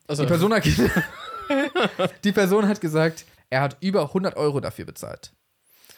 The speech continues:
Speaker 1: Mann, ich habe über hundert Euro dafür bezahlt. Hört sich für mich korrekt an.
Speaker 2: Für mich auch. But it's not. Es ist nicht korrekt. Hier steht nämlich, die richtige Verwendung wäre, er hat mehr als hundert Euro dafür bezahlt.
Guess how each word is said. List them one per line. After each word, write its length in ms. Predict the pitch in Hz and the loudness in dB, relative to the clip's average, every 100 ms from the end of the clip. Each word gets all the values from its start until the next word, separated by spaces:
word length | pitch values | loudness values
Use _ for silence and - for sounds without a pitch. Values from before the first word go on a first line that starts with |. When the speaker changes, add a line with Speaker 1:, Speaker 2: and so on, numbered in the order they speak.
| _ _ | _ _
Speaker 1:
Mann, 140 | 131 151 | -4 -2
ich 120 | 151 | 0
habe 160 | 147 135 185 | -2 -2 -2
über 200 | 185 165 | 0 0
hundert 260 | 185 165 | 0 0
Euro 220 | 165 175 131 | 0 0 0
dafür 300 | 110 - 107 | -4 -4 -8
bezahlt. 440 | 104 107 98 135 _ _ _ | -8 -10 -10 -14 _ _ _
Hört 160 | 98 | -12
sich 140 | - 101 | -12 -12
für 80 | 104 | -12
mich 160 | 101 | -10
korrekt 300 | - 135 196 | -6 -4 -4
an. 160 | 156 123 | -6 -4
Speaker 2:
Für 140 | - 190 | -2 2
mich 240 | 208 185 | 2 4
auch. 240 | 247 - - - _ 143 - _ - - | 4 4 0 -6 _ -12 -12 _ -20 -4
But 220 | 143 185 | 0 2
it's 200 | 190 - | 2 0
not. 300 | 202 220 185 - _ - - | 0 2 0 -4 _ -8 -4
Es 120 | 170 | -2
ist 120 | 190 | 0
nicht 240 | 233 233 | 0 2
korrekt. 340 | 185 147 139 - _ | 0 0 -2 -6 _
Hier 100 | 160 | -2
steht 240 | - 202 | 0 -2
nämlich, 460 | 196 196 226 - - _ _ _ _ _ _ - | 0 0 0 -2 -12 _ _ _ _ _ _ -2
die 80 | |
richtige 260 | 147 220 196 | -2 0 -2
Verwendung 460 | 180 170 190 151 139 | 0 0 0 -2 0
wäre, 420 | 170 180 254 - _ _ _ _ | 0 2 0 -4 _ _ _ _
er 160 | 143 151 | -2 0
hat 200 | 151 123 | -2 -4
mehr 420 | 120 143 165 160 | -2 2 2 2
als 220 | 120 - | -2 -4
hundert 240 | 127 110 - | -6 -8 -6
Euro 200 | 104 113 | -8 -8
dafür 240 | - - | -10 -10
bezahlt. 520 | - - 110 - - | -10 -8 -8 -8 -16